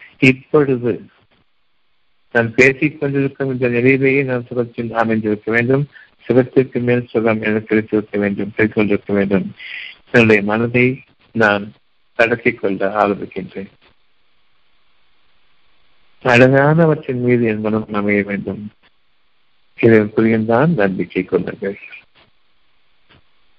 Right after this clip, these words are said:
நம்பிக்கை கொள்ளுங்கள். என்ன நம்பிக்கை? உங்களுக்காக என்ன சுகத்தை அவன் விதிச்சிருக்கின்றானோ,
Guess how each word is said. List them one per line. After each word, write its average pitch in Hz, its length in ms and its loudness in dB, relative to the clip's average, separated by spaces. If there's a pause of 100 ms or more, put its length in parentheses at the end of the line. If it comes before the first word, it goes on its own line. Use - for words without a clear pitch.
(360)
நம்பிக்கை 147 440 4
கொள்ளுங்கள். 127 580 0 (220)
என்ன 127 280 0
நம்பிக்கை? 123 540 2 (1080)
உங்களுக்காக 143 720 2 (960)
என்ன 143 300 2
சுகத்தை 147 380 0
அவன் 127 160 0
விதிச்சிருக்கின்றானோ, 107 880 0